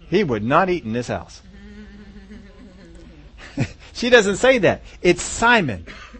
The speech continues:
Jesus perceived that Simon says this. Jesus speaks to Simon. He looks at the woman, but he speaks to Simon, not to the woman.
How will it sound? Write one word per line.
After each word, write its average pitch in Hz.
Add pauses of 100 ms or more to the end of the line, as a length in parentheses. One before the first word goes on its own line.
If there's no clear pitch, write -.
(420)
Jesus 196
perceived 185
that 160
Simon 220
says 104
this. 95 (320)
Jesus 180 (100)
speaks -
to 170 (120)
Simon. 214
He 120
looks 233
at 226
the 240
woman, 240 (520)
but 160
he 165
speaks -
to 160 (400)
Simon, 170 (1300)
not 233
to 269
the 262
woman. 226